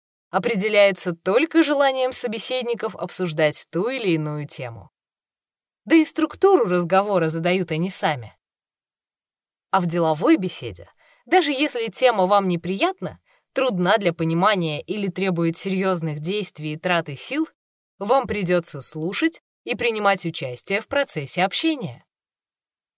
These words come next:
Структура этого общения иная. Приветствие, обозначение темы, обсуждение, принятие решения. И это правильно. Разные цели, разные приемы.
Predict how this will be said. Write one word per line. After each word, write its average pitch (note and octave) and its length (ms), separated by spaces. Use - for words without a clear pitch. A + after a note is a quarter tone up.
Структура E4+ 560
этого C#4+ 300
общения C#4+ 500
иная. A3 720
Приветствие, F3+ 920
обозначение C4+ 800
темы, G3+ 500
обсуждение, G#3+ 1040
принятие E3 640
решения. A3 640
И D#3 100
это E3 200
правильно. E3 560
Разные F#3 460
цели, D3 460
разные F3 460
приемы. A#3+ 520